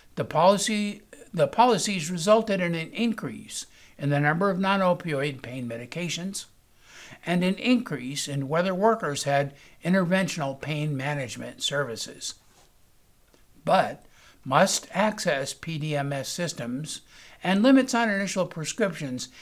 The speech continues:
had little impact on the duration of temporary disability benefits captured within twelve months after an injury. This analysis includes information for workers injured in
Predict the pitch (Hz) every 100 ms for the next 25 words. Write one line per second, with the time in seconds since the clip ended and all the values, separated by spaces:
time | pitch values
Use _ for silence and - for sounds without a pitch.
0 | - - 196 190 208 214 214 214 160 131
1 | - - 147 135 131 139 127 135 143 175
2 | 139 113 120 113 117 117 120 - 139 147
3 | 165 170 127 131 127 175 190 - - -
4 | - - - 240 220 - 151 147 139 151
5 | 147 - 185 156 127 165 123 113 - 127
6 | 120 - 113 117 139 127 - - - _
7 | _ _ _ _ _ _ _ _ _ _
8 | - - - 196 185 233 247 254 247 -
9 | 214 - 185 226 220 175 214 208 185 180
10 | 180 185 175 170 160 165 165 160 170 165
11 | 156 156 151 143 131